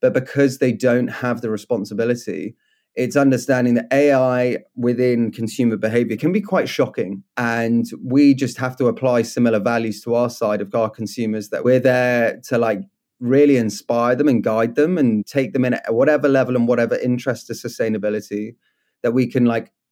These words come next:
hopefully inspire what we have with brilliant products. So, like, aesthetic impact, quality, style, and design, and then fuse that with, like, a social environmental impact over time. So not a lot of people wanna be lectured about this stuff, but over time we can tell them that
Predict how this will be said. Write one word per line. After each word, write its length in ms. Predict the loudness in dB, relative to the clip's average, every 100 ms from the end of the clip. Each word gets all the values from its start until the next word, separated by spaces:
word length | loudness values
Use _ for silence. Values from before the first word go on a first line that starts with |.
| -6
hopefully 340 | 0 0 2
inspire 600 | 2 0 0 0 2 2 0
what 280 | 0 -2
we 120 | -4 -4
have 300 | -2 -2 -2
with 200 | -6 -2
brilliant 300 | -2 -2 -2
products. 420 | -2 0 -2 -4
So, 100 | -4
like, 160 | -4 -6
aesthetic 480 | -8 -4 -2 -2 0
impact, 520 | -2 -2 -4 -4 -6
quality, 320 | -4 -4 -8
style, 300 | -4 0 0
and 100 | -2
design, 520 | -2 -2 0 -2 -4 -10 _ _ _ _ _ 0
and 80 |
then 140 | 2 2
fuse 300 | 4 4 4
that 160 | 0
with, 80 | 0
like, 160 | -2 -4
a 40 |
social 380 | -2 0 0 2
environmental 600 | 2 4 2 2 2 2
impact 440 | 0 0 -4 -6 -2
over 220 | 0 0
time. 420 | -2 -2 0 0 -2
So 300 | 0 -2 -2 -4
not 180 | 2 4
a 60 | 4
lot 140 | 4
of 60 | 4
people 240 | 2 2
wanna 140 | 0
be 80 | 0
lectured 380 | 0 0 -2 -6
about 240 | -4 -4
this 120 | -6 -8
stuff, 300 | -4 -4 -2
but 140 | -2
over 220 | 0 -2
time 320 | -4 -2 2 0
we 80 |
can 160 | 0 -6
tell 220 | -2 -2
them 160 | 0 -2
that 180 | -4